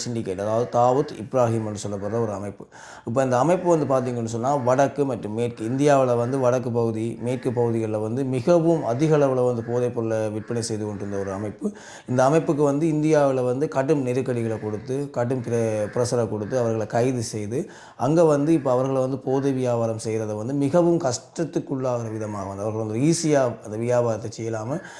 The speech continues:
மிகவும் இக்கட்டான ஒரு சூழ்நிலைகளை வந்து அந்த வியாபாரத்தை செய்யற அளவுக்கு வந்து இந்திய, இந்தியா வந்து கொண்டு வந்துட்டுது. அப்ப அதனால வந்து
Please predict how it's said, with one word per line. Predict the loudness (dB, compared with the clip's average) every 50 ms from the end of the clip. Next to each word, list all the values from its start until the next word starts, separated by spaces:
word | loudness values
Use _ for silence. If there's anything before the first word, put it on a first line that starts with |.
| -18 -10 -2
மிகவும் | 2 4 4 6 4
இக்கட்டான | 2 0 -2 0 0 2 4 4 4 4 4
ஒரு | 2 0 0
சூழ்நிலைகளை | -2 -2 -2 -2 -2 -2 -2 -2 -2 -2
வந்து | -2 -2 -2
அந்த | -4 -2
வியாபாரத்தை | -2 0 2 2 4 4 2 2 0 -2 -4
செய்யற | -4 -2 -2 0 0
அளவுக்கு | 2 0 0 -2 -2 -2 -4
வந்து | -4 -4 -4 -4 -4 -4 -6 -6 -6
இந்திய, | -6 -4 -2 0 0 2 2 0 0 -2 -8 -14 -20 _ _ _ _ _ _ _ _ _ _ -4
இந்தியா | -2 0 2 4 4 4 4 4
வந்து | 2 2 0 -2
கொண்டு | -2 -2 -2 -2 -4
வந்துட்டுது. | -4 -6 -6 -6 -6
அப்ப | -6 -4 -4
அதனால | -4 -2 -2 -2 -2 -2
வந்து | -4 -4 -4 -2 -2 -4